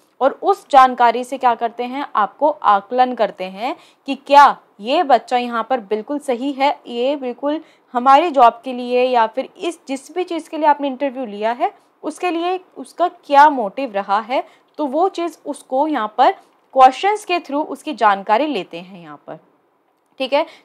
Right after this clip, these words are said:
तो उसी से हम उसके भाषा में ही उसके निकलवाना चाहते हैं कि उसका क्या एम है, क्या उद्देश्य है, वो कितना और कैसे सोचता है। तो सभी चीज़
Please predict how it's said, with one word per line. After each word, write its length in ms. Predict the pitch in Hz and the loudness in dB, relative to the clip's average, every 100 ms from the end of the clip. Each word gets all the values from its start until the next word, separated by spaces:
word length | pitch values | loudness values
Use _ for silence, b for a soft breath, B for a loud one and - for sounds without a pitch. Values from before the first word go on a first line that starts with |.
| - | -8
तो 100 | 330 | -6
उसी 200 | 320 370 | -4 -4
से 120 | 349 | 0
हम 160 | 392 370 | 0 0
उसके 360 | 339 - 339 381 | -8 -4 -2 0
भाषा 400 | 262 202 - 285 | 2 2 2 -4
में 160 | 262 | -4
ही 140 | 247 285 | -4 -6
उसके 320 | 277 - 302 320 B - | -6 -4 -4 -4 B -6
निकलवाना 500 | 269 285 254 262 320 | -4 0 4 4 4
चाहते 340 | 320 262 277 | 4 2 2
हैं 180 | 277 302 | -2 -2
कि 140 | 302 | -6
उसका 240 | 302 - 302 | -12 -6 -6
क्या 320 | 311 285 277 - | 2 2 2 0
एम 240 | 277 277 | -4 -4
है, 160 | 269 277 | -6 -4
क्या 200 | 277 262 | 0 0
उद्देश्य 360 | 226 247 254 | 0 -4 -4
है, 200 | 269 262 | -6 -6
वो 120 | 262 247 | -8 -10
कितना 320 | 254 247 269 | -12 -6 -2
और 120 | 269 269 | -2 -2
कैसे 300 | 220 214 262 | -4 -6 -8
सोचता 440 | - 233 - 254 | -8 -10 -4 -4
है। 160 | 262 330 B B | -2 -6 B B
तो 60 | 277 | -8
सभी 320 | 269 269 294 | 0 0 0
चीज़ 280 | 330 277 294 | -4 -4 -4